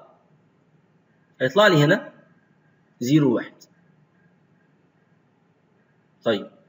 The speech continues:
لو عندي نفس الماتريكس دي كده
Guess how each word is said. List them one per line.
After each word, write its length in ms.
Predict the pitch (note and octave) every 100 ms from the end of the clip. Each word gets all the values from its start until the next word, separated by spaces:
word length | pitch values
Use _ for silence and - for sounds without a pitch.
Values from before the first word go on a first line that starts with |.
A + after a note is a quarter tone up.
| _ _
لو 100 | G#2
عندي 240 | G#2+ G3+ A3+
نفس 240 | A#3 -
الماتريكس 480 | F3+ F3+ F3+ C#3+ -
دي 200 | B2 B3+ - _ _ _ _ _ _ _ _ _ _ _ _ _ _ _ _ _ _ _ _ _ _ _ _ _ _ _ _ _ _ _ _ _ _
كده 360 | - D3+ - -